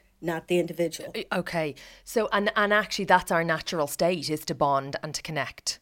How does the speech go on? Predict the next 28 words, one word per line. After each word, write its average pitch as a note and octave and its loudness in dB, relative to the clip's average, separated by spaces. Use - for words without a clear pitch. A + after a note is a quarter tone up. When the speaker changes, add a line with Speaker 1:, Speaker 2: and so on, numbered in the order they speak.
Speaker 2:
with D#3 -8
each D3+ -4
other. D3 -2
We D3+ -2
kind F3 4
of - 0
shouldn't D#3 -2
be, D3+ -2
we G#3+ 2
shouldn't G3+ 2
have G3+ 4
to A3+ 0
be D#3+ 0
taught G#3 6
that. - 6
We E3 0
kind G3+ 4
of F3+ 0
know G#3+ 8
that F#3 0
instinctively, D3+ -2
but D3 -2
do G3+ 2
we F3 2
Speaker 1:
Yeah. E3+ 4
Speaker 2:
unlearn D4+ 4
that D#4 2
or? F#3+ 4